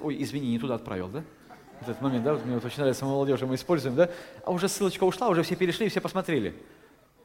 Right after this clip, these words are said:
Ведь сегодня это как церковь нас вдохновляет общаться с людьми, которые находятся там в интернете, а их сотни, тысячи и миллионы. Послушайте, только на нашем YouTube-канале церковном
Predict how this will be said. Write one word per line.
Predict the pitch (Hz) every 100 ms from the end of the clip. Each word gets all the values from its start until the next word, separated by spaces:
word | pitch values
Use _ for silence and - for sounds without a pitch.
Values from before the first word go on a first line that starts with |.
| _ 156
Ведь | 170
сегодня | 175 220 208
это | 190
как | 170
церковь | - 233 220 175
нас | 175 123
вдохновляет | 117 160 156 131 202 214 - - - -
общаться | 143 - 214 180
с | 156
людьми, | 147 160
которые | 226 - 139
находятся | 131 - 190 160
там | 214 185
в |
интернете, | 180 214 226 -
а |
их | 127 139
сотни, | - 247 151
тысячи | - 220 175 160
и |
миллионы. | 175 220 262 156 - - _ - - - -
Послушайте, | 165 196 175 165 - -
только | 208 196 190
на | 185
нашем | 196 185 165
YouTube-канале | 160 175 160 175 220
церковном | - 143 160 127 101